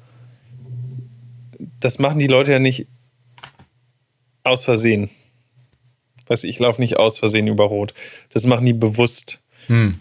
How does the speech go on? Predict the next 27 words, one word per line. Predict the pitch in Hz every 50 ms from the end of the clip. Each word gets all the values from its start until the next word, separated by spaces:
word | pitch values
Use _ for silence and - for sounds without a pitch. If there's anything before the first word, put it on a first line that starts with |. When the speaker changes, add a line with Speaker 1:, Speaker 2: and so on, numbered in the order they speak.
| _ _
Speaker 1:
Und | - 123 117 113
die | 120 110
Wahrscheinlichkeit, | 120 110 - - 135 147 165 165 147 - - 156 139 139 143
dass | 139 123 -
bei | - 117
einer | 113 117 113
bewussten | 110 120 113 110 127 160 - - - - - 156 151 147 123
Missachtung | - 135 131 117 - - - 143 160 - - 147 135 127
von | - - 123 117
Regeln | 107 117 120 139 151 151 151 151 151 156 156 _ _ - - _ _ _ -
das | - 117 110 -
darauf | 127 107 110 110 104 -
hinweisen, | - 160 185 185 143 123 120 120 113 127 120
dass | 110 123 139 - - - -
jemand | - 131 127 123 110 -
Regeln | 120 120 127 139 151 139 131
missachtet, | 123 113 - - - 135 - - - 135 131 - - - - _ _ _ -
dazu | 123 120 - - - 123
führt, | 113 - - - - 190 190 165 139 156 175 - - _ _ - - _ _ _ _ _ _
dass | - 123 123 127
die | - 135
Person | 127 127 131 123 117 120 107 110 110 104 98 90
Speaker 2:
Hm. | 87
Speaker 1:
ihr | 127 139 127 123 120
Handeln | 127 131 147 151 143 131
in | - - 127
Zukunft | - - - 151 - - 143 135 131 131 - - -